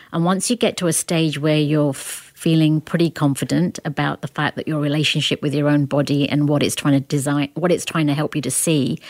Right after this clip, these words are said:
is there, then we go through this prefixed formula, which is basically an audio, um, recording with set gaps that have all been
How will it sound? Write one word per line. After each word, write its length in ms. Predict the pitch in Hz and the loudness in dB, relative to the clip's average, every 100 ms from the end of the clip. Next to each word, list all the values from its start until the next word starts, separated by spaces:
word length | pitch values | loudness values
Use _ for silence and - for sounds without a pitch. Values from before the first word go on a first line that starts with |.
| - - - | -18 -18 -8
is 160 | 160 | -6
there, 560 | 143 135 156 135 135 185 - - - - _ 175 | -2 0 0 0 -6 -10 -14 -20 -20 -20 _ -2
then 300 | 180 202 214 | 0 2 2
we 100 | 202 | 0
go 280 | 156 170 156 | 2 2 0
through 640 | - - 196 202 139 147 | -4 -4 0 2 2 0
this 420 | 160 165 143 - - _ _ | -2 -2 -2 -4 -12 _ _
prefixed 560 | - 160 139 151 - - | -2 0 0 -2 -4 -2
formula, 340 | 214 202 139 | 0 2 2
which 200 | 131 147 | 0 0
is 100 | 165 143 | -2 0
basically 640 | 196 196 185 - 165 143 | 0 2 0 0 0 0
an 160 | - 143 | 0 0
audio, 640 | - 175 156 143 139 156 - _ _ - | 2 2 2 2 2 -2 -6 _ _ -4
um, 480 | 151 147 143 143 151 | -2 0 -2 -6 -6
recording 640 | 151 - 156 139 139 190 247 _ _ - - - - - | -8 -2 -2 0 -2 -4 -8 _ _ -20 -18 -18 -20 -8
with 320 | 160 160 147 - _ | 0 2 2 -4 _
set 400 | - - 196 147 | -8 -2 -2 -2
gaps 680 | 135 135 185 - - - - _ _ _ _ | -4 -2 -2 -4 -8 -8 -8 _ _ _ _
that 160 | - 160 | -2 0
have 120 | 156 | 2
all 140 | 160 165 | 2 2
been 340 | 165 156 156 | 2 2 0